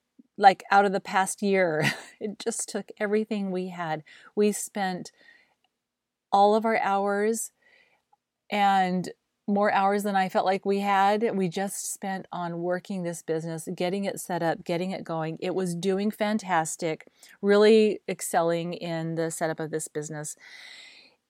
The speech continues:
And some things had slipped, like our family scripture study.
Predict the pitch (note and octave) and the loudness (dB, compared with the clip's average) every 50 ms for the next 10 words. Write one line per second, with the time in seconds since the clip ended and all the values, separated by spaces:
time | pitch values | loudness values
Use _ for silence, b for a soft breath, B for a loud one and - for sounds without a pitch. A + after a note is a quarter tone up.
0 | _ _ _ _ _ _ - F#3 F#3 F#3 F#3 F#3 F#3 F#3 F#3 F3+ F3+ F3+ - - | _ _ _ _ _ _ -2 0 0 2 2 2 2 2 2 0 0 -2 -2 -2
1 | F#3+ F3 D#3+ - F3+ E3+ E3+ E3+ - - - F#3 F#3 F3 E3+ E3+ E3 E3 D#3+ F3 | -4 -4 -2 -2 -2 -2 -2 -4 -6 -10 -8 -4 -2 0 0 0 0 -2 -4 -6
2 | E3+ E3 B B B B _ _ - - - - F3 D3+ - - - - - - | -10 -12 B B B B _ _ -10 -10 -4 -2 0 -2 -2 -4 -8 -16 -12 -4
3 | - F3 E3 D#3+ D#3 - - - E3 D#3+ D#3+ - - E3+ D#3+ D#3+ D#3 D3+ D3+ - | -2 0 0 0 0 -4 -4 -2 -2 -2 -2 -2 -4 -4 -4 -4 -6 -8 -8 -6
4 | - D#3 - - D3 D3 D3+ - - D3+ C#3+ D#3 D3+ D#3 D#3 | -8 -8 -6 -6 -8 -8 -8 -8 -8 -8 -6 -6 -8 -8 -10